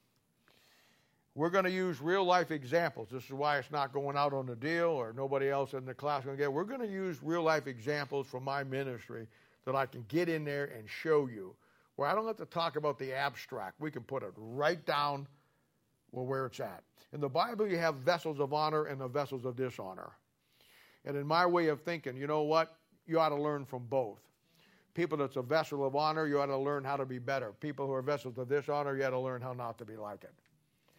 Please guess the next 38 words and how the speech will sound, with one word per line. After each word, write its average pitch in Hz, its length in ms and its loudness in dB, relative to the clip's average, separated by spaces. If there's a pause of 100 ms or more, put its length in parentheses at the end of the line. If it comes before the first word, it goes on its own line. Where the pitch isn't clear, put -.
(440)
And 156 180 2
it's 147 120 -4
a 139 80 -2
thing 170 320 -2
where, 156 440 2
you 165 100 -2
know, 160 340 2
it's 160 220 -4
a 143 60 -2
thing 165 280 -2
where, 151 300 2 (260)
uh, 147 140 2
you, 160 280 -2
you 160 120 0
don't 151 200 2
judge 185 300 4
the - 80 -12
person. - 380 -2 (880)
They 180 120 2
may 185 160 4
be 160 140 4
a 147 40 2
great 160 320 4
person. 214 320 0 (720)
They 170 200 8
may 180 140 6
have 170 200 8
all 175 160 10
the 151 80 4
potential 156 600 0
in 147 60 -2
the 143 80 2
world 156 340 4 (180)
if - 120 -8
they 143 100 2
get 139 220 -4
past 143 300 -2
themselves. 123 540 0